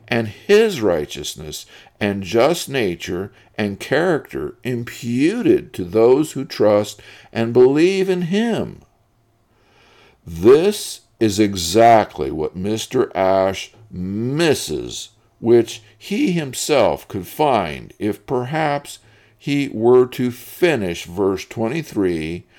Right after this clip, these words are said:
with verse twenty-four, twenty-five, and twenty-six, which are all, in fact, one thought and one truth,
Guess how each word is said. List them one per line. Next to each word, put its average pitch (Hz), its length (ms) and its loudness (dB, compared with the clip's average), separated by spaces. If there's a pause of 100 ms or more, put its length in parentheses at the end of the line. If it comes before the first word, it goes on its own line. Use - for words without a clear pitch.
(240)
with 95 160 2
verse 90 340 2
twenty-four, 117 960 2 (140)
twenty-five, 90 1080 0
and 90 220 -12
twenty-six, 110 960 -4 (460)
which 110 320 0
are 98 260 0 (140)
all, 120 680 4
in 104 160 -6
fact, 113 580 2
one 98 680 -2
thought 127 600 2 (360)
and 78 360 -8
one 123 360 -2
truth, 101 600 2